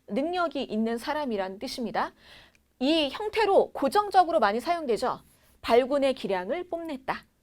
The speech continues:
그다음 이 번입니다. 할아버지께서는 숙환으로 고생하시다가 끝내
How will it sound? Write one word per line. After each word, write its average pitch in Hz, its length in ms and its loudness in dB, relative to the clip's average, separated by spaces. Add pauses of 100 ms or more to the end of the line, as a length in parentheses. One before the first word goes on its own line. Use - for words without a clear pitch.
(280)
그다음 202 420 0
이 240 140 -2
번입니다. 208 540 0 (260)
할아버지께서는 381 1080 2 (220)
숙환으로 403 640 0
고생하시다가 277 1080 0 (260)
끝내 359 500 -2